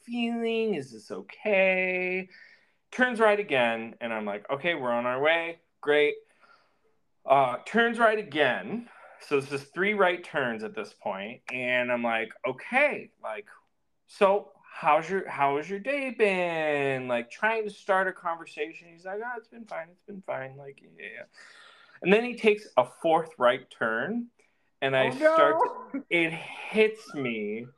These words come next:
Speaker 1: We're going back in the original direction that he came to pick me up at. So I, all of a sudden it picks up to me, and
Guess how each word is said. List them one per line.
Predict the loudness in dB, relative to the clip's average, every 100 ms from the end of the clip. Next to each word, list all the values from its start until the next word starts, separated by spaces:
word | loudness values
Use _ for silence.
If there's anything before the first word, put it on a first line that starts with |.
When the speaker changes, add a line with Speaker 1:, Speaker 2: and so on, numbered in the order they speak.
| _ _ _ _ _ _ _ _ _ _
Speaker 1:
We're | -8 -2 2 4 4
going | 2 -2 -2 -4 2
back | 2 2 -4 -12 -6
in | -4 -2
the | -4 -8 -2
original | 0 2 0 -6 -4 -4 -6 -4 -4 -2
direction | -4 -4 0 0 -2 -10 -8 -8 -10 -16 _ _ _ _ _ 0
that | 0 0
he | -6 -8 -8
came | -8 -8 -6 -6 -10
to | -12
pick | -8 -8 -8
me | -6 -6
up | -6 -10
at. | -10 -10 _ -20 -20 -20 -16
So | 2 4 4 -4 _ _ _ _ _ _ _ _ _ _ 0
I, | 4 4 4 2 0 -4 _ -20 -2
all | 4 4 4
of | -4
a |
sudden | -2 4 4 2 -4
it | -6 -4
picks | -4 -2
up | -6 -6
to | -10
me, | -6 -8 -4
and | -6